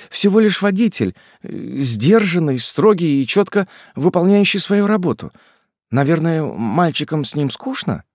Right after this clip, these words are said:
Впервые она заводит такой странный разговор. Раньше мы с ней никогда не обсуждали детей.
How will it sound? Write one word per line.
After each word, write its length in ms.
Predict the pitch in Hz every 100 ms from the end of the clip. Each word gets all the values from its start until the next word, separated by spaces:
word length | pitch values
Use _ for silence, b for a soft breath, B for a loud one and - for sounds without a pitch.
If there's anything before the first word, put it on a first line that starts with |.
| _ _
Впервые 520 | - - 110 117 120 110
она 160 | 110
заводит 380 | 90 101 117 104
такой 240 | 98 107
странный 440 | 95 - 110 87 87
разговор. 500 | 90 90 120 69 - _ _ _ _
Раньше 420 | - 101 110 110 139
мы 100 | 139
с 120 | -
ней 220 | 139 90
никогда 720 | 117 87 98 110 - 180 123
не 80 | 104
обсуждали 460 | 131 - 156 104 76
детей. 400 | 73 - 50